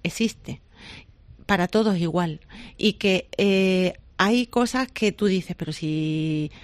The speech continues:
si Tomás parece que tiene esto igual que mi hijo Jaime, o que si,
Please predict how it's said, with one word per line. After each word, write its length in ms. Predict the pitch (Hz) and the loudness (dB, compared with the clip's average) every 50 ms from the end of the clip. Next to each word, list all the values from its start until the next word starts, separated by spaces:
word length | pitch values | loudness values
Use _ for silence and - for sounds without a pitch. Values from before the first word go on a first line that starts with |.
| - - - - - | -20 -20 -20 -18 -14
si 260 | - - - 175 170 | -10 -6 -4 -4 -2
Tomás 340 | - 185 185 190 196 208 226 | 0 2 2 4 4 2 2
parece 400 | - - 226 220 226 233 - 226 | 0 0 0 0 0 0 0 -2
que 120 | - 220 208 | -4 -2 0
tiene 360 | 220 220 220 220 220 214 220 | 2 4 4 4 6 6 4
esto 220 | 233 - - - | 2 2 0 0
igual 420 | 214 208 190 208 208 214 214 202 - | 0 0 2 2 2 2 2 0 -2
que 380 | - 208 208 214 214 208 190 - | 0 2 2 4 4 2 2 2
mi 140 | 202 202 | 2 2
hijo 180 | 208 202 - 202 | 2 0 -2 -6
Jaime, 400 | - - 302 359 320 226 190 190 | -4 -4 -4 0 2 2 2 4
o 140 | 190 190 - | 2 0 0
que 160 | - 180 175 | -2 -2 -2
si, 400 | - - 185 180 180 180 180 | -4 -4 -4 -2 0 -2 -2